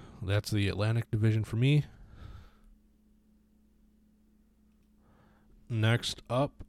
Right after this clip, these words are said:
let's do the Metropolitan Division. So, in the Metropolitan, we have New Jersey, New York, Carolina, Islanders, Pittsburgh, Washington, Flyers, and Columbus.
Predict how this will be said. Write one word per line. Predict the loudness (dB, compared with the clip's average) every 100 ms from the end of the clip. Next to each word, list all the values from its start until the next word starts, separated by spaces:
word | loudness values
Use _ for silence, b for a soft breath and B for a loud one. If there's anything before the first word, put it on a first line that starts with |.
| -18
let's | -10 -4 -4 -4 -6 -6 -6 0
do | 2 4 2
the | 0 -4 -4
Metropolitan | -6 -8 -10 -4 -2 -2 -4 -8
Division. | -12 -12 -14 -14 -16 -20 -20 -20 b b b b b b b b
So, | -12 0 4 6 6
in | 4 2
the |
Metropolitan, | 4 2 4 2 6 6 6 6 2
we | 4 6
have | 8 8 8 8 6 2 B B B B
New | 6 6
Jersey, | 8 8 8 4 2 0 -2 -4 B 0
New | 4
York, | 6 6 4 0 -14 -18 -20 B B B B -8
Carolina, | 2 4 6 6 4 2
Islanders, | 2 4 4 6 4 4 2
Pittsburgh, | 2 2 6 6 6
Washington, | 4 4 4 2 2
Flyers, | 2 2 4 4 4
and | 2 -2
Columbus. | 0 0 0 0 -2 -2 -2 -2